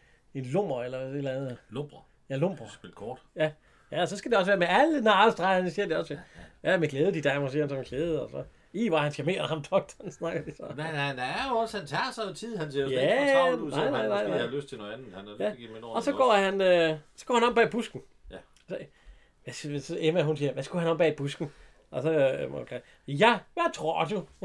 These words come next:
Speaker 2: Ja.
Speaker 1: <laughs> Men han skal jo altså
Speaker 2: Han
Speaker 1: ud
Speaker 2: skal
Speaker 1: til
Speaker 2: altså ikke om at tisse.
Speaker 1: Nej, han skal ud til, hvad hedder han,
Speaker 2: Han skal
Speaker 1: øh,
Speaker 2: ud til klienten.
Speaker 1: ja, ud til fætteren.
Speaker 2: Ja.
Speaker 1: Ja. Og, øh, ja, Gustav, fætter Gustav.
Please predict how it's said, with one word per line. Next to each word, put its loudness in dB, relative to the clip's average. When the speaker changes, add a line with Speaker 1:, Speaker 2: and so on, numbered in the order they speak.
Speaker 2:
Ja. 4
Speaker 1:
<laughs> -10
Men 2
han 2
skal 4
jo 10
altså 4
Speaker 2:
Han 4
Speaker 1:
ud 2
Speaker 2:
skal -2
Speaker 1:
til 4
Speaker 2:
altså 4
ikke 2
om -2
at -10
tisse. -14
Speaker 1:
Nej, -8
han -6
skal -4
ud 2
til, 0
hvad -2
hedder -2
han, -6
Speaker 2:
Han -6
skal -8
Speaker 1:
øh, -10
Speaker 2:
ud -10
til -6
klienten. -8
Speaker 1:
ja, 2
ud 4
til -4
fætteren. 4
Speaker 2:
Ja. -20
Speaker 1:
Ja. -16
Og, -10
øh, -12
ja, -16
Gustav, -6
fætter -10
Gustav. -10